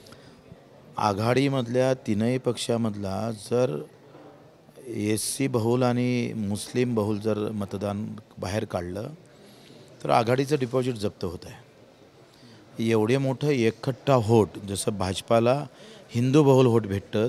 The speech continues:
तसं आघाडीसोबत मुस्लिम आणि दलित असं व्होट बहुल सोडलं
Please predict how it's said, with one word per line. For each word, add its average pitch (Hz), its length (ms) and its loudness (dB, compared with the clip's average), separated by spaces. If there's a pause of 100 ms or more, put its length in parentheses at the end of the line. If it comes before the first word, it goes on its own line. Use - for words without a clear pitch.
(100)
तसं 110 200 -2
आघाडीसोबत 113 840 0
मुस्लिम 117 420 -4
आणि 123 240 -2 (760)
दलित 117 460 2
असं 113 240 2
व्होट 110 180 2
बहुल 104 280 0
सोडलं 104 500 0